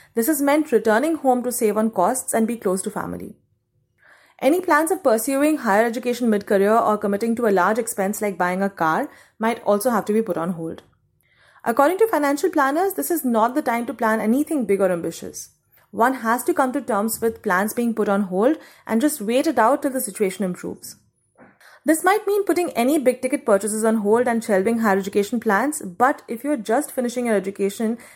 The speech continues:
and find yourself without a job in hand, it might also mean trying to find new sources of income,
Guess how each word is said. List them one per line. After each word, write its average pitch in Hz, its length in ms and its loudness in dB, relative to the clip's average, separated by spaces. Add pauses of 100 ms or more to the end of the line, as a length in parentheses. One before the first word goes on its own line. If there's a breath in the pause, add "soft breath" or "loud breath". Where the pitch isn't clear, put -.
and 220 220 0
find 220 260 2
yourself 254 420 4
without 208 220 2
a 240 60 0
job 196 260 2
in 220 120 0
hand, 202 280 -2 (260 loud breath)
it 220 160 -2
might 247 160 2
also 233 400 2
mean 262 460 0 (300 loud breath)
trying 240 320 0
to 302 80 0
find 240 360 2
new 233 200 4
sources 196 320 0
of 185 120 0
income, - 380 -6